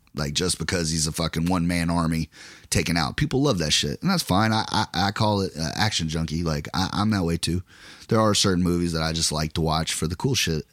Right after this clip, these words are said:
in it. But there's also movies like Goodfellas, like Casino, like, uh,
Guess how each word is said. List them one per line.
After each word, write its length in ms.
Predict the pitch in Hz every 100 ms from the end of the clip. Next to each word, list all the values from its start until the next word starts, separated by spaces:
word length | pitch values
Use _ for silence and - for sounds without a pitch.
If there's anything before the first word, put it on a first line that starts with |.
| -
in 140 | 80
it. 100 | 78 - - - - _ _
But 400 | 92 87 78 - _ _ _ _ _ _ -
there's 180 | 92 98
also 300 | 123 143 107
movies 340 | 101 98 85 73
like 220 | 92 80
Goodfellas, 640 | 78 71 78 78 78 - - -
like 480 | 82 82 80 - - _
Casino, 460 | - 82 82 80 78
like, 500 | 76 80 78 - - _ -
uh, 320 | 78 76 64